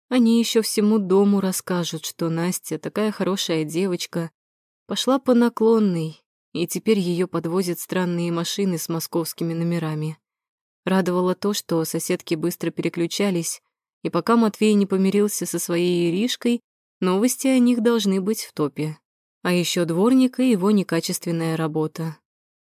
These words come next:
А вот отсутствие телефона Настя так и не заметила.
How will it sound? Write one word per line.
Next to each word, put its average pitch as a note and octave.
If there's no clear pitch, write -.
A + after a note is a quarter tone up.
А F3
вот G#3
отсутствие B3
телефона A3+
Настя F3+
так E3
и E3
не E3
заметила. D#3+